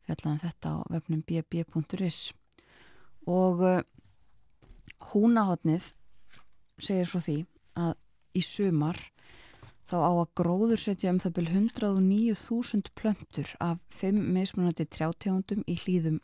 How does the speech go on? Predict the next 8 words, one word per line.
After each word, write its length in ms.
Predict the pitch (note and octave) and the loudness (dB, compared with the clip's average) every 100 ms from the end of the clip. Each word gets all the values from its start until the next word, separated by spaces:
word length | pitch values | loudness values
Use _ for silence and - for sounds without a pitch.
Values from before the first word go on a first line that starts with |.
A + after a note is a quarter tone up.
| - | -6
Spákonufell. 1000 | - - A3 A#3 E3+ D3+ C#3+ - - - _ - - - - _ - - | -6 0 0 2 0 0 -4 -6 -8 -8 _ -20 -20 -20 -20 _ -20 -20
Spákonufell, 920 | - D#3+ D#3+ - D3+ - D#3 - - | -12 -8 -8 -4 -6 -4 -8 -10 -12
eh, 160 | - - - | -12 -12 -10
fyrir 240 | F3 E3 | -4 -2
ofan 240 | D#3 D#3+ - - - | 0 0 -2 -10 -14
Skagaströnd. 840 | - E3+ D#3+ D#3+ E3 D3+ - - - - - - - _ _ - | -6 -4 -2 -4 -4 -6 -8 -18 -20 -20 -20 -20 -20 _ _ -4
Og, 360 | E3 E3 D#3+ D#3+ | 0 2 2 2
eh, 180 | E3 | 2